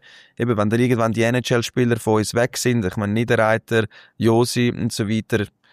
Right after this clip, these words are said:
ja, die spielen wahrscheinlich nicht mehr zehn W Ms, irgendwann sind die weg und das musst du schauen, dass das genau weiterhin so eine verschworene Einheit und, und eine Bruderschaft bleibt. Also das muss, muss so weitergehen und ich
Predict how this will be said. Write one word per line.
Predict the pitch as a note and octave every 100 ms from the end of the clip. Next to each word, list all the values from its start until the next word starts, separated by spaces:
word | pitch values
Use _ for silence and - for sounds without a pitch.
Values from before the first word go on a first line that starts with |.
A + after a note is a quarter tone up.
| _ _ _
ja, | E2 A2+
die | A2+
spielen | - A#2+ G2+
wahrscheinlich | A2 A2 A2+
nicht | A#2
mehr | C3 B2+ -
zehn | - B2 B2+
W | B2 B2+
Ms, | B2+ C3 - - _ _ _ _
irgendwann | - B2 B2 A#2+
sind | A#2 A#2+
die | G#2 G#2+ G#2+
weg | A#2 -
und | A2+ A2+
das | G#2
musst | A#2+ G#2
du | A2+
schauen, | A2+ A2
dass | G#2
das | - G2+ -
genau | G2+ G2+ G2+
weiterhin | A2 - A2 G#2+ G#2
so | - G#2+ G#2+ -
eine | A2+
verschworene | A2 - G#2 G#2 F#2
Einheit | G2+ G#2+ G2+ G#2 -
und, | F#2+
und | G2 G2+
eine | F#2
Bruderschaft | G2 G2+ A2+ A2 A2 -
bleibt. | D#2 C2
Also | F2+ F#2
das | G#2+ G2+
muss, | G#2 - - - - - - _
muss | A2+ G#2+
so | G2+ G#2 G2+
weitergehen | A#2 - A2+ G#2
und | F#2+
ich | F2